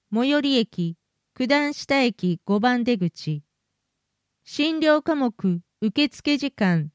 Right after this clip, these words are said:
電話番号、開設日のみの順にお伝えします。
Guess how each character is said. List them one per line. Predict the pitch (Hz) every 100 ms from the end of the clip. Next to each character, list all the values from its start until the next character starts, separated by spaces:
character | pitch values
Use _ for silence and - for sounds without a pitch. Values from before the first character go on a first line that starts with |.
| -
電 | 247 277
話 | 285
番 | 277 269 240
号、 | 170 160 151 135 _ _
開 | - 240
設 | 247 247 -
日 | 180 165
の | 175
み | 165 143 - _ _
の | 240 254
順 | 247 254
に | 233
お | 220
伝 | 190 - 202
え | 190
し | -
ま | 175 170
す。 | - _